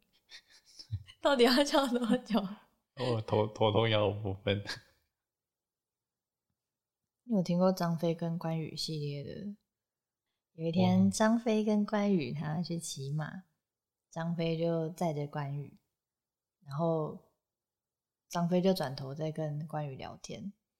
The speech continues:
Speaker 1: 然后关羽就突然看到前面有悬崖，然后关羽就说：“你快乐吗？”然后张飞就说：“我很快乐。”
Speaker 2: 我很快乐。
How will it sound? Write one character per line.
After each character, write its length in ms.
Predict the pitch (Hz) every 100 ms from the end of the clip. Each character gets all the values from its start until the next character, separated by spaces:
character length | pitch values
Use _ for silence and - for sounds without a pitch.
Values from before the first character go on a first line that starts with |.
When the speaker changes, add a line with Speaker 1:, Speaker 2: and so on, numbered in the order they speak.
| _ _ _ _ _
Speaker 1:
然 120 | 139
后 80 | 160
关 200 | 175 170
羽 60 | 151
就 80 |
突 80 | 160 160
然 80 |
看 140 | 151 156
到 120 | 160
前 160 | - 147
面 160 | 170
有 80 | 147
悬 260 | - 135 139
崖， 120 | 139 180 - _ _ _ _ _ _ _ _ _
然 120 | 156
后 340 | 147 151 147 180 _ _ _
关 180 | - 160
羽 80 | 143
就 160 | 156 147
说 340 | - 143 147 _
：“你 100 | 233
快 240 | 226 311 277
乐 300 | 311 277 220
吗？” 400 | 190 165 190 - - _ _ _ _ _ _ _ _ _ _ _
然 140 | 151
后 400 | 143 151 147 170 175 _ _ _ _ _ _ _ _ _ _ _ 123
张 180 | 127 139
飞 120 | 147
就 120 | 147
说 140 | 139 139
：“我 160 | 135 117
很 140 | 113
快 260 | 110 117 110
乐。” 80 | 135
Speaker 2:
我 60 |
很 180 | 139
快 0 |
乐。 20 | 117